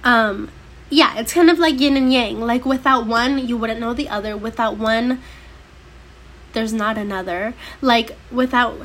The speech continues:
having the good, you wouldn't know the bad. Without having the bad, you wouldn't know the good. Without women, there's no men. Without men, there's no woman, et cetera. Just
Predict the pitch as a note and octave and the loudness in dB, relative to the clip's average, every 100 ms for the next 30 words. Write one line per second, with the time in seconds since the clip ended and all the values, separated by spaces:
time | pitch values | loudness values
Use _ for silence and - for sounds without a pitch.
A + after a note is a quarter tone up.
0 | - A#3+ A3+ A#3+ A3 G#3+ A3+ G#3+ G#3 A3 | -6 -4 -2 -2 -4 -6 -6 -4 -4 -4
1 | A3 A3 A3 G#3+ G3+ G3+ F#3+ F#3 A3 A3+ | -4 -4 -6 -6 -6 -4 -2 -4 -8 -10
2 | G3 G#3+ G#3+ A3 G3+ F#3 F#3+ G3 G#3 G#3+ | -10 -8 -6 -4 -6 -6 -8 -8 -10 -12
3 | G#3+ - - - G#3 - - - - - | -12 -12 -12 -12 -14 -12 -14 -14 -16 -20
4 | - - A#3 A#3 A3 G#3 G#3 G#3+ A3 G3+ | -20 -8 -6 -2 -2 -2 -4 -4 -2 -2
5 | G3+ G#3 G#3 G#3+ G3 G3+ F#3 F#3+ G#3+ G#3 | -4 -6 -6 -6 -6 -4 -6 -6 -8 -8
6 | G3+ G3 - - A3 G#3 F#3+ F#3+ G3+ A3 | -6 -8 -8 -10 -10 -10 -8 -10 -10 -10
7 | A#3 - - D#4+ D#4 - C#4+ G3 G#3+ A#3+ | -12 -16 -4 -4 -2 0 0 0 -2 -4
8 | - | -6